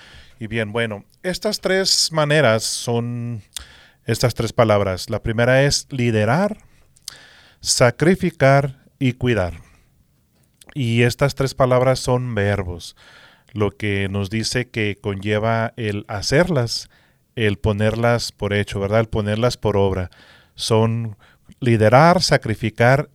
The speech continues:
y cuidar. Y el primero de ellos es liderar, ¿verdad? Así que el día de hoy, eh, estas palabras van a estar hablando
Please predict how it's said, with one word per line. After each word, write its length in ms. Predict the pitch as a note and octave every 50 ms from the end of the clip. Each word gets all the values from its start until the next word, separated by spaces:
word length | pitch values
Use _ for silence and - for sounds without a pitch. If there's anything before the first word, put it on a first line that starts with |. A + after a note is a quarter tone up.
| _ _
y 260 | - D#3+ E3 F3+ F#3+
cuidar. 580 | F#3 _ - F#3 F#3 E3 A#2+ F#2 F#2 F2 E2 - _ _ _ _ _ _ _ _ _ _ _ _
Y 80 | - A#2+
el 80 | A#2+ A2+
primero 400 | - B2 A#2 A#2+ B2+ C3 C#3+ C3
de 100 | C3+ C3+
ellos 320 | C3+ C3 C#3 C3 - -
es 300 | C3 B2+ C3+ B2 - -
liderar, 500 | B2 A#2 A2+ G2+ F#2+ F#2 F#2+ F#2+ F#2+ F#2+
¿verdad? 320 | F#2 F#2 F2+ G#2+ A#2 A2+ - - - - - - _ _ _
Así 260 | - F#2+ - A#2+ A2+
que 260 | - D3 D3 D3 D3+ -
el 140 | D3 C3 A#2+
día 200 | C3 D3 E3 F3+
de 140 | F3+ D#3+ C3+
hoy, 360 | D3+ F#3 F#3 D3 B2 A#2 A2+ - - - - _ _ _ _ _ _ _ _ _ _ _ _ _ _ _ - -
eh, 540 | C3+ C3 A#2 A2+ A2 G#2+ G#2+ A2 G#2+ G#2 G#2+ A#2
estas 260 | - - F#3+ F3+ -
palabras 360 | - D3+ B2 A#2 A#2+ C3+ C#3+
van 140 | C3 C3+ C#3
a 60 | C#3+
estar 200 | - - C#3 C3+
hablando 680 | C#3+ C3 C3 B2 A#2+ B2 B2+ C3 C3 A#2+ A2 G2+ F#2